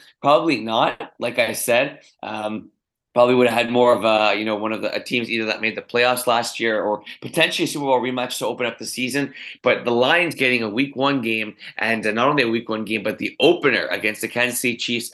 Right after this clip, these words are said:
shows that, uh, you know, people are, are buying into the Lions hype. So maybe that's a good thing for, uh, for the Lions.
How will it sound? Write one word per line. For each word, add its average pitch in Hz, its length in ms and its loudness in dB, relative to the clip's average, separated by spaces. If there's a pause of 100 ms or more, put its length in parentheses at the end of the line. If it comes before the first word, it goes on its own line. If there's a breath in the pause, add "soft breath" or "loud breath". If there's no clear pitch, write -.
(160 loud breath)
shows 135 400 0
that, 123 300 0
uh, 120 140 4
you 113 180 2
know, 120 260 -2
people 135 300 -2
are, 123 80 2
are 120 200 2
buying 123 220 2
into 127 140 -6
the 123 100 -4
Lions 123 320 -2
hype. 151 220 -6
So 107 160 -6
maybe 107 160 -6
that's 127 160 -4
a 110 40 -10
good 131 200 -6
thing 131 160 -6
for, 120 280 0
uh, 117 140 2
for 120 140 -6
the 113 80 0
Lions. - 460 -4